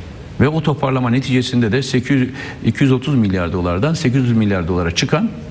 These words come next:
bir gayri safi milli hasıla patlaması yaşattık ülkeye.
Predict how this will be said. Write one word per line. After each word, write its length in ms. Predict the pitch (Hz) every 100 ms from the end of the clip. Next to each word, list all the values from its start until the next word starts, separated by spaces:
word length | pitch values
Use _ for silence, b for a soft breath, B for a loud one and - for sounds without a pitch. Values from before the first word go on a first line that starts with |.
| - - - - - - - -
bir 160 | 143 143
gayri 200 | 143 143
safi 320 | - 120 135
milli 200 | 127 123
hasıla 360 | 120 113 - 147
patlaması 560 | - 101 107 104 -
yaşattık 380 | 123 - 71 - - -
ülkeye. 280 | - -